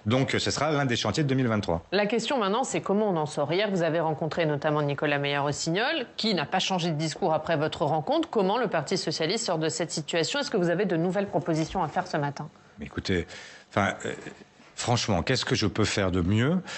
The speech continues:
Speaker 1: que de dire que nous serons toutes et tous associés à la décision et que donc, euh, il y aura un premier secrétaire, il a été élu,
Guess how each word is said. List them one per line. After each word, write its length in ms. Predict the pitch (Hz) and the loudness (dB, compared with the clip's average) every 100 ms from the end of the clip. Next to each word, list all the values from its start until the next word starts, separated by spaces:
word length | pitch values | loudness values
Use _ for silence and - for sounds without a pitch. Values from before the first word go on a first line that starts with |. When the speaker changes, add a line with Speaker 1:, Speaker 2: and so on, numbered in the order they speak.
| - - | -12 0
Speaker 1:
que 80 | 120 | 2
de 100 | 123 | 2
dire 320 | 107 104 87 | 2 0 0
que 240 | - 92 - - - 113 | 2 2 0 -14 -4 0
nous 80 | |
serons 460 | 110 127 107 104 85 - - | 2 2 2 2 0 -6 -4
toutes 220 | 151 123 | 0 2
et 80 | 117 | 2
tous 220 | 127 113 - | 0 -2 0
associés 560 | 131 - 123 - - 113 | 0 2 0 -2 0 0
à 60 | |
la 100 | 92 | 2
décision 640 | 87 82 - 117 165 190 - | 0 0 0 0 2 2 0
et 120 | 120 | 0
que 120 | 92 101 | 2 2
donc, 360 | 101 101 - 82 - - - - 92 | 2 2 2 -2 -2 -14 -14 -6 -2
euh, 520 | 85 76 - 92 - - - - - 107 | 0 0 -2 -4 -4 -6 -12 -16 -6 0
il 80 | |
y 60 | 104 | 2
aura 240 | 107 95 | 2 2
un 60 | 87 | 0
premier 220 | - 87 | 0 0
secrétaire, 640 | - 101 113 156 196 202 107 - - | 0 0 0 2 2 2 0 -2 -4
il 140 | 104 90 | 0 2
a 60 | |
été 280 | 95 - 98 | 0 2 2
élu, 300 | 127 196 | 4 2